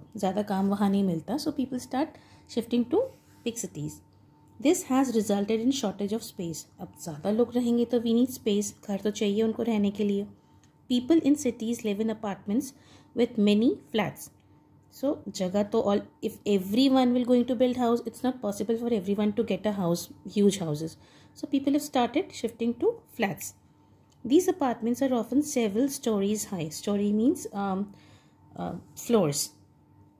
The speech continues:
ठीक है, मंजिल। There is hardly enough greenery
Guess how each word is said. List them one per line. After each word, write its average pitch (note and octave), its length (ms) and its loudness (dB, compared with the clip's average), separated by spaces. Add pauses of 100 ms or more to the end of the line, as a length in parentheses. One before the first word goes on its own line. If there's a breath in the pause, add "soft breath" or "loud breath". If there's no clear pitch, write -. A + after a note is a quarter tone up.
(220)
ठीक - 180 -16
है, G#4 100 -8
मंजिल। F3+ 480 2 (600)
There A3+ 280 4 (120)
is B3 180 0 (220)
hardly A#3 320 2 (100)
enough A3+ 400 0 (240)
greenery G#3 480 4